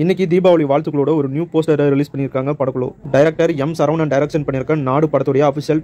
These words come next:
ட்ரைலரை ரிலீஸ் பண்ணிருக்காங்க. டைரக்டர் மிஸ்கினை ப்ரொடியூஸ் பண்ணி அவரே மியூசிக் பண்ணிருக்க படம் தான் டெவில். இந்த படத்துல இருந்து தீபாவளி வாழ்த்துக்களோட ஒரு நியூ போஸ்டர் ஒண்ணு ரிலீஸ் பண்ணிருக்காங்க படக்குழு.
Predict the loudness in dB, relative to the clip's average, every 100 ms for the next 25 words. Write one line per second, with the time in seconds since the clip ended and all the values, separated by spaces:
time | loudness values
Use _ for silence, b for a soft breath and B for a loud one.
0 | 0 2 2 2 2 0 -4 -4 -4 -4
1 | -6 -8 -12 -8 0 2 2 2 0 -4
2 | -4 -2 -2 -2 -2 -2 -2 -2 -2 0
3 | 2 2 2 -2 -2 -2 -4 -2 -2 -2
4 | 0 0 2 0 0 -2 0 0 2 2
5 | 2 0 0 2 4 4 0 0 0 0
6 | 0 -2 -2 -2 -4 -2 -2 0 0 0
7 | 0 0 -2 -4 -4 -4 -4 -6 -6 -8